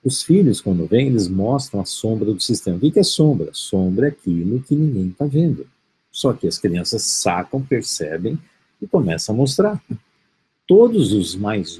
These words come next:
novos estão em contato com aquilo que os mais velhos não enxergam, o que existe no sistema. A criança sente. Os adultos, muitas vezes, bloqueiam o sentir.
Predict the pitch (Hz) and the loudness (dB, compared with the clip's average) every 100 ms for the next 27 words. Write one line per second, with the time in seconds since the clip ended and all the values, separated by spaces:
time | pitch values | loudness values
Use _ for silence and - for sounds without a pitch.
0 | 87 90 139 180 - 78 - 85 - 98 | -12 -8 -4 -4 -4 -12 -14 -14 -6 -4
1 | 107 95 110 87 _ 104 135 135 - - | -4 -4 -6 -6 _ -4 -4 -6 -8 -8
2 | 107 104 - 101 110 127 135 - 104 98 | -6 -8 -8 -4 0 2 0 0 -2 -2
3 | 107 101 - 92 95 95 110 135 135 - | -6 -6 -2 0 2 0 -4 -4 -4 -2
4 | 208 185 - _ - 95 147 160 98 98 | -2 -2 -4 _ -12 -2 2 4 2 2
5 | 208 - - 92 92 - - - 78 - | 2 0 -2 -2 -2 -6 -8 -6 -6 -8
6 | _ _ _ _ _ 104 - 120 139 156 | _ _ _ _ _ -10 -2 2 4 4
7 | 175 170 - - - 156 156 135 - - | -2 -4 -6 -4 -2 0 0 -4 -12 -18
8 | - _ _ _ _ _ _ _ _ 131 | -20 _ _ _ _ _ _ _ _ 2
9 | 147 98 104 82 113 170 165 90 90 117 | 2 2 -2 -2 0 0 0 -6 -6 -4
10 | 123 110 107 123 113 123 151 - - 156 | -2 -2 0 -2 -4 -2 -2 -4 0 2
11 | 160 107 - 98 85 - 85 | 2 -2 -6 -8 -8 -10 -10